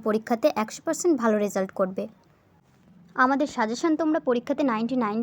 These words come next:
পার্সেন্ট নিশ্চিতভাবে কমন পাবে। আমাদের একটি পেপারের কমপ্লিট সাজেশন প্রাইস মাত্র একশো পঞ্চাশ টাকা, তাই দেরি না করে এদিক ওদিক সময় নষ্ট না করে সাজেশন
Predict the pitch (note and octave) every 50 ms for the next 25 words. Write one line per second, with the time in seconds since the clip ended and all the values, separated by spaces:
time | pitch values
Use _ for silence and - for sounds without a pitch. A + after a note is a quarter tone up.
0 | A#3+ C4+ C#4 C4+ - - D#4 D#4 D4+ C#4 C#4 C#4 - F#4 F4+ F4 G4 F#4 F4+ F4
1 | - B3+ G#3+ G3 G3 F#3+ G3 F#3+ G3 F#3 - - A3 A#3+ C4 C4 D4 C#4 - -
2 | A3+ A3+ - - D4+ C#4 D#4 D4 D4+ D4+ C#4+ D4 D4 - - A#3+ A3 G#3+ - C4+
3 | D4+ D4 - - D4+ D4 C#4+ - D#4+ D4+ D4 D4+ D#4+ D4+ D4+ D4+ - - A#3+ A3
4 | A3 - C4+ A#3+ A#3 - - C#4 - B3+ B3 A#3+ - C4 - - C#4 C4+ - D4
5 | E4+ E4+ - A#3 A3+ G#3+ A3+ A3 A3+ B3 C4 C#4 C4+ D4 C#4+ C#4+ C#4 - A3+ G#3
6 | A#3+ A#3+ C#4 C4 C4 C4+ - - A3 G#3+ A3+ A#3 A3+ A#3+ - - D4 B3 G#3 G3+
7 | - B3+ C#4 D#4 D4+ - G#3 G3+ G#3 - C4+